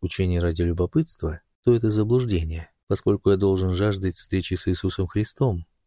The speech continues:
И вот что я вам скажу. Однажды все это закончится.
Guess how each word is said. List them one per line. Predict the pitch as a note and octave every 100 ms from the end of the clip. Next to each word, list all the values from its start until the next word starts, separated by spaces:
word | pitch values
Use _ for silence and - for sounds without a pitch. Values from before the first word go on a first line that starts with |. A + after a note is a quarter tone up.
| -
И | F2+
вот | G2+ D#3+
что | - G2+
я | F#2+
вам | E2+ E2+
скажу. | - - D#2+ D#2 - _ _ -
Однажды | F2 E2 C3 D3 B2 A#2+ _
все | - - F3+ -
это | G2 -
закончится. | F2 E2 E2 D#2 - D#2+ - D#2+